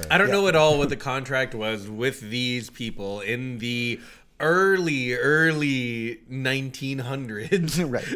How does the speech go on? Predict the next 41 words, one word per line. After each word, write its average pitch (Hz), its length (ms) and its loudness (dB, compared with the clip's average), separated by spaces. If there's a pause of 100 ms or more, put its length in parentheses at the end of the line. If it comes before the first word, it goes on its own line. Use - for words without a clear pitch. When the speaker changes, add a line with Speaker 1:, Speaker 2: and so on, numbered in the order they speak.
Speaker 1:
According 180 540 8
to 190 200 0
me, 156 280 -2
who 185 220 0
was 156 180 2
born 139 320 -2
in 135 80 -4
the 131 300 -2
eighties. 107 500 -6 (720)
So 175 180 2
people 220 340 0
born 165 360 0
way, 180 200 4
way 170 180 6
before 139 360 -2
me 107 140 -4
had 131 420 -4
contracts 143 640 -4
when 123 140 -8
they 127 100 -2
went 120 220 -4
to 123 100 -4
go 120 180 0
draw 107 380 0
and 107 220 -6
write 98 240 -6
for 98 140 -12
Marvel 135 600 -2 (240)
and 104 120 -12
create 95 300 -10
characters, 131 600 0
et 104 80 -8
cetera, 101 220 -8
et 87 80 -10
cetera. 123 280 -2
I 156 60 2
don't 190 120 0
know 170 100 2
what 139 120 -2
those 107 220 -6
said. - 160 -18